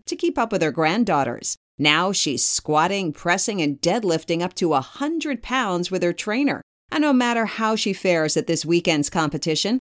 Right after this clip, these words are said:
Linda already considers herself a winner. She says working out makes her feel strong, and she hopes others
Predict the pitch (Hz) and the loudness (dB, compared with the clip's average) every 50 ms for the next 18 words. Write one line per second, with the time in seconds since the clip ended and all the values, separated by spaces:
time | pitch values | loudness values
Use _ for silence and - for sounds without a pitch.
0 | _ - 135 143 180 220 220 180 - - 170 180 214 247 233 202 180 - 170 160 | _ -6 0 2 2 4 2 2 0 2 2 2 4 4 2 2 0 0 -2 -2
1 | - - 214 226 240 214 - 240 220 - - 269 269 302 294 - - - - 294 | -2 0 0 0 0 2 0 0 0 0 0 0 0 -2 -4 -6 -2 0 2 2
2 | 277 233 214 214 196 175 156 135 135 - _ _ - - 233 214 - - 196 175 | 2 4 2 2 4 2 0 -2 -4 -10 _ _ -4 -2 0 0 2 4 4 2
3 | 135 135 160 202 220 - 233 214 208 233 254 - 196 185 180 - 180 156 - 185 | 2 2 0 0 0 0 0 0 0 -2 -2 0 0 0 0 0 -2 -2 0 0
4 | 160 139 131 - - - - - 269 294 330 320 277 208 165 143 135 131 135 139 | -2 0 -2 -2 -6 -6 -6 -6 -2 0 2 4 4 4 2 2 0 -2 -2 -2
5 | - 160 156 151 180 175 160 - - - - 277 311 254 208 208 247 302 294 - | -2 -4 -4 -2 -2 -2 -2 -2 -6 -4 -2 -2 0 0 -2 -2 -2 -4 -4 -6
6 | - | -6